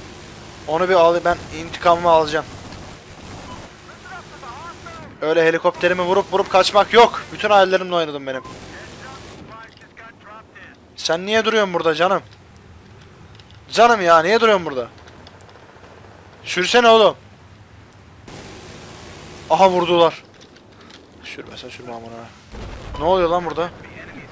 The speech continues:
Aa! Aa! Ne oluyor? Ne oldu lan? Ne yaşandı burada? Lanet olsun, sikeceğim, ne oluyor?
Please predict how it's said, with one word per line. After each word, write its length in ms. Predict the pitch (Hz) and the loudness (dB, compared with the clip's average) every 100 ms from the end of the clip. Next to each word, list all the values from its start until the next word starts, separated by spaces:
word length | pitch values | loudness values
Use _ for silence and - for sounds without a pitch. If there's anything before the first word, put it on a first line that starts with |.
| - - - - - - - - | -20 -20 -18 -20 -20 -20 -2 6
Aa! 560 | - 285 285 294 294 - - - - - - - - - - - - - - | 10 12 12 12 10 6 0 -20 -20 -20 -20 -20 -20 -20 -20 -20 -20 -20 -2
Aa! 540 | - 247 277 294 294 254 - - | 8 12 12 12 12 10 4 2
Ne 60 | 254 | 8
oluyor? 500 | 285 302 302 269 208 - - - - - - - - - - - - - - - 156 | 10 12 12 10 8 2 -16 -18 -20 -20 -20 -20 -20 -20 -20 -20 -20 -20 -20 -10 2
Ne 60 | |
oldu 280 | 208 277 285 | 6 8 10
lan? 340 | 285 311 320 - - _ _ - _ _ _ - _ _ _ _ _ _ _ _ _ _ - | 8 8 6 2 -18 _ _ -20 _ _ _ -20 _ _ _ _ _ _ _ _ _ _ -20
Ne 200 | 156 190 | -6 4
yaşandı 460 | 247 320 - 254 254 | 6 6 6 4 4
burada? 280 | 294 196 185 | 2 4 4
Lanet 360 | 180 202 214 | 4 4 2
olsun, 260 | 202 185 165 | -2 -8 -12
sikeceğim, 440 | - - 185 185 | -14 -8 -4 -2
ne 60 | 170 | 0
oluyor? 380 | 185 196 156 | 0 2 0